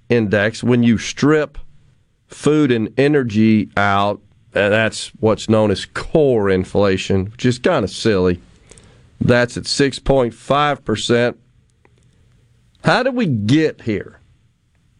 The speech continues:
How did we get here? Because the president continues to blame it on Vladimir Putin, the Putin price hike. That's why he released a million barrels a day of gas.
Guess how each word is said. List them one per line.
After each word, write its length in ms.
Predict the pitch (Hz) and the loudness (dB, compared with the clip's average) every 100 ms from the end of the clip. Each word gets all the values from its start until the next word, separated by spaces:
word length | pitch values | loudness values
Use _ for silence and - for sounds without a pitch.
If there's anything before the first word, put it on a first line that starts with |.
| _ | _
How 180 | - 190 | -2 0
did 100 | 214 | 0
we 100 | 165 | 0
get 240 | 123 135 113 | 2 0 0
here? 220 | 98 92 | 0 0
Because 500 | 104 - 160 165 135 | -2 0 0 0 -2
the 80 | 127 | -4
president 720 | 190 254 262 190 165 151 - | 0 0 0 0 0 0 0
continues 680 | 127 120 196 226 196 160 - | -2 0 0 0 -2 -2 0
to 80 | |
blame 440 | 117 143 160 151 139 | 2 4 4 2 2
it 160 | 117 | 0
on 320 | 117 117 110 107 | 0 0 -2 -4
Vladimir 720 | 87 127 165 175 160 175 156 | -2 0 0 0 0 0 0
Putin, 520 | 120 202 220 143 127 | 0 0 0 -2 0
the 100 | 123 | 0
Putin 460 | - 240 302 196 123 | 2 0 0 -4 -2
price 340 | 240 302 214 | 0 0 -2
hike. 440 | 196 208 123 - - _ _ _ _ _ _ _ _ _ - | -2 -2 -2 -8 -20 _ _ _ _ _ _ _ _ _ -2
That's 340 | 107 226 294 180 | 0 0 -2 -2
why 460 | 202 208 185 139 | 0 2 0 0
he 160 | 156 160 | 0 0
released 420 | 147 160 175 - | 0 0 -2 -2
a 80 | 107 | -2
million 1000 | 101 131 226 330 311 226 175 160 120 87 | 2 4 4 4 2 2 2 0 -2 -2
barrels 500 | 139 180 151 123 107 | 0 0 0 -2 -4
a 60 | 95 | -6
day 500 | 85 127 131 85 - _ _ _ _ _ _ _ _ _ _ _ _ _ _ - | -2 -2 -2 -6 -16 _ _ _ _ _ _ _ _ _ _ _ _ _ _ -2
of 320 | 110 92 92 | 0 0 -2
gas. 460 | 135 127 85 - | 0 -2 -4 -12